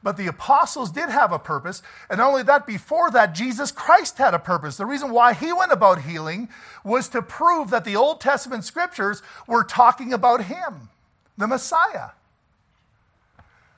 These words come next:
The Pharisees knew beyond a shadow of a doubt that if the Messiah would come,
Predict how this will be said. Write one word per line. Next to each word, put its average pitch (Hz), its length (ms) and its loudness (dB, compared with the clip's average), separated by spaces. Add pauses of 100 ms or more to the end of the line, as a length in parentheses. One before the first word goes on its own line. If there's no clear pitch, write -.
(140)
The 151 80 -8
Pharisees 247 640 2
knew 240 580 -6 (320)
beyond 214 300 2
a 175 40 2
shadow 311 360 8
of 294 80 8
a 285 40 2
doubt 214 440 4 (540)
that 202 160 4
if 175 100 -6
the 180 100 -2
Messiah 285 640 8
would 277 220 0
come, 208 480 4